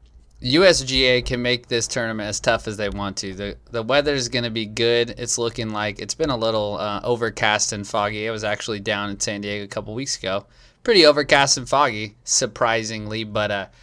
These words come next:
weather's supposed to be good. They can make this as tough or as easy as they like, and they probably will do that depending on how the first two days goes.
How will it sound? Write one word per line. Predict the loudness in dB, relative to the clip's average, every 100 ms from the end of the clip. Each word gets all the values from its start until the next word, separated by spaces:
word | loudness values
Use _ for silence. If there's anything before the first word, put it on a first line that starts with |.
| -20 -20 -20 -20 _ -2
weather's | 4 6 4
supposed | 2 0
to | 0
be | -6
good. | 0 2 2 0
They | -2
can | -2
make | -2 -4
this | -4 -6
as | -4 -4
tough | 0 0 0 -6 -18 -8
or | -2 0 -2 -2
as | -4 -4 -6
easy | -6 -4 -2 -4 -4
as | -2 -4 -4
they | -6
like, | -6 -4 -2 -4 -8
and | -8 -4
they |
probably | 0 0 0 0
will | -2 -4
do | -4 -4 -2
that | -2 -2 -4
depending | -10 -6 -6 -4
on | -4
how | -4
the | -4 -4
first | -6 -6
two | -10 -8
days | -6 -6 -6
goes. | -6 -6 -8